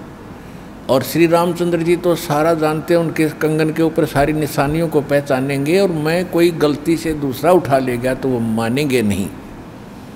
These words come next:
इसलिए वो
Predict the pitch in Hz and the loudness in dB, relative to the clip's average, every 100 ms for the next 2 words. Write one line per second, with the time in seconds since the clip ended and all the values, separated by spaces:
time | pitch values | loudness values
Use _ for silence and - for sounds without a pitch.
0 | - - - - - - - - - - | -18 -18 -18 -18 -18 -18 -18 -18 -18 -18
1 | - - - - - 185 208 - 202 208 | -18 -18 -18 -18 2 2 6 6 6 4
2 | 202 196 202 | 6 8 6